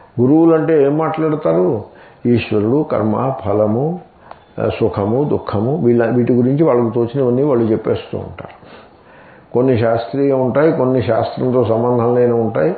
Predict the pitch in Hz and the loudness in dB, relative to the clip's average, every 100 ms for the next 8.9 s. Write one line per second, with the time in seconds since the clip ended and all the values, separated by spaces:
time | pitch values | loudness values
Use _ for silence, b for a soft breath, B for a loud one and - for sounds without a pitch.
0 | - B B B 127 151 127 120 127 - | -8 B B B 0 2 2 0 -2 -2
1 | 147 123 147 143 123 147 135 120 117 135 | -2 0 0 0 0 0 0 -2 -4 -4
2 | 202 - - - - - - - - B | -6 -12 -18 -12 -10 -10 -14 -18 -20 B
3 | B B B - 160 175 175 170 - 139 | B B B -2 2 6 6 4 2 -4
4 | 135 139 - 131 120 113 - - 98 - | -4 -8 -10 -10 -6 -8 -8 -12 -12 -12
5 | - - B B B - 247 196 - 147 | -14 -20 B B B -4 2 2 2 0
6 | 123 120 123 143 143 131 - 123 113 135 | 2 2 0 -4 -4 -4 -4 -6 -4 -2
7 | 160 175 135 131 117 113 113 - - 64 | 0 2 4 2 2 0 0 -2 -2 -2
8 | 62 - 58 - - - - 95 - | -4 -6 -8 -10 -12 -12 -12 -14 -18